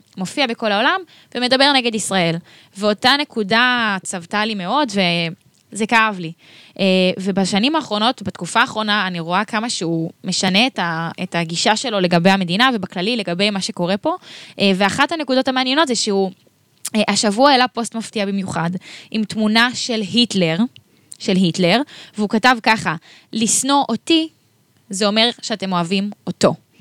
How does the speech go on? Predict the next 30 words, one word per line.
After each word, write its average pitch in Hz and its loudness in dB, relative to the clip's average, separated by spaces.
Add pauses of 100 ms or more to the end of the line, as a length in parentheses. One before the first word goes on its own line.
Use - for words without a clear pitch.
(800)
וזו 214 2
תמונה 233 0
פרובוקטיבית, 220 -2
מצוינת, 254 0
מבחינתי 226 2
לפחות, 196 0 (340)
שממחישה, 226 2 (380)
אה, 196 2 (600)
מסר 254 0
מאוד 233 0
מאוד 240 -2
חשוב. 170 -2 (420)
אה, - 2 (200)
והנקודה 190 0
המעניינת 302 0
שזה 220 -4
גם 196 0
לכל 269 4
העולם, 269 4
זאת 196 -10
אומרת, 190 -8
יש 226 -8
לו 277 2
המון 254 -2
עוקבים 233 -2
מכל 262 0
העולם, 196 2 (540)
שראו 214 4
את 240 2
זה, 294 2